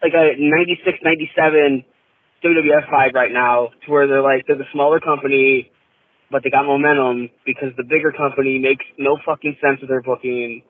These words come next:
and, uh, does things to alienate their fans, and it's, like, really stale. And then, like,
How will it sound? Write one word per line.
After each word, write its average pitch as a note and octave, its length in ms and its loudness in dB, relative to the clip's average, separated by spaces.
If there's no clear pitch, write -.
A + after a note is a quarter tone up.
and, B2 500 -2
uh, A#2 280 -2
does C#3+ 240 0
things C#3 200 -2
to B2+ 60 -4
alienate C3+ 360 2
their B2+ 180 -8
fans, A#2 440 -12
and B2 100 -8
it's, A#2 100 -10
like, A#2 140 -8
really C#3 320 0
stale. A#2 520 -2
And B2+ 120 -4
then, B2 160 2
like, A#2 320 -4